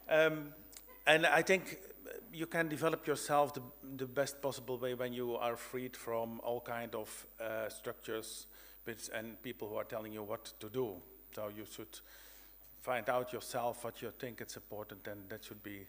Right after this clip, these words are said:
leading in your life, like in your private life. Um, this, uh, uh, presentation, I called it, um, Humanity Above Bureaucracy, uh, by Integrating Simplification in the Thiel Organization.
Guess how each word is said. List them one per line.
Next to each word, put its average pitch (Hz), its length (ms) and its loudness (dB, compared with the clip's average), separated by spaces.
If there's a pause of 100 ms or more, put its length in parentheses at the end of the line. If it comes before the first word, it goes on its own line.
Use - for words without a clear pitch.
(100)
leading 113 480 -4 (540)
in 117 160 -2
your 113 260 2
life, 139 400 6
like 127 220 2
in 135 100 0
your 139 80 0
private 175 380 4
life. 101 240 -4 (720)
Um, 165 360 8 (460)
this, 165 240 0
uh, 151 200 6 (280)
uh, 143 40 2 (160)
presentation, 165 500 6
I 147 80 6
called 143 240 2
it, 139 200 0 (120)
um, 135 360 0 (120)
Humanity 143 560 0
Above 135 320 2
Bureaucracy, 135 640 0 (460)
uh, 123 180 -2
by 131 220 2
Integrating 143 560 4
Simplification 127 840 -2
in 110 120 -4
the 110 80 -6
Thiel 107 220 -6
Organization. 101 760 -10